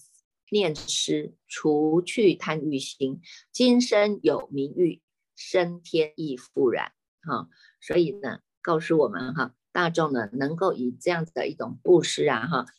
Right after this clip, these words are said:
你看这个是这个看得到的，佛陀教导我们的啊，行了呢，这个布施有这样的一种功德力啊。那么我们自己哈，也要能够好好的省思啊哈。你看在这个大智度论里面，他也，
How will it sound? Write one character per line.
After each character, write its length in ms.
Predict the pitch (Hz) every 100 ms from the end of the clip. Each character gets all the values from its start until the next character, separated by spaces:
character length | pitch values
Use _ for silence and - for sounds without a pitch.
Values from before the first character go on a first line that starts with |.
| _
你 100 | 123
看 180 | 165 180
这 120 | 175
个 180 | 170 156
是 320 | 156 180 151 - - _
这 140 | 175
个 180 | 151 - _
看 200 | - 226
得 80 | 180
到 160 | 175 156
的， 160 | 123
佛 200 | 127 151
陀 200 | 175 147 - _ _
教 160 | 202 196
导 160 | 151
我 160 | 151 120
们 160 | 117 123
的 160 | -
啊， 240 | - 135 - - _
行 320 | - 160 185
了 140 | 190 151
呢， 240 | 135 120 _ _
这 120 | 170
个 100 | 160
布 180 | - 170
施 220 | 165 165
有 220 | 156 135
这 160 | 120 185
样 100 | 180
的 100 | 127
一 60 | 151
种 180 | 117
功 200 | 127 135
德 200 | 139 -
力 180 | 117 131
啊。 200 | - 123 - _
那 160 | - 160
么 380 | 156 151 135 - _ _
我 100 | 127
们 160 | 147
自 200 | 165 196
己 280 | - 127 127
哈， 220 | 151 131 -
也 140 | 135
要 160 | 160 160
能 140 | 143
够 140 | 143 170
好 140 | 156 175
好 120 | 151
的 80 | 147
省 300 | - 135 127
思 260 | - 165
啊 120 | 160 151
哈。 260 | 165 143 - - -
你 100 | 160
看 160 | 202
在 160 | 202 196
这 120 | 196
个 140 | 175
大 220 | 170 202 190
智 160 | 185
度 160 | 180 180
论 200 | 185 170
里 100 | 143
面， 300 | 165 175 165
他 140 | 160
也， 280 | 165 143 127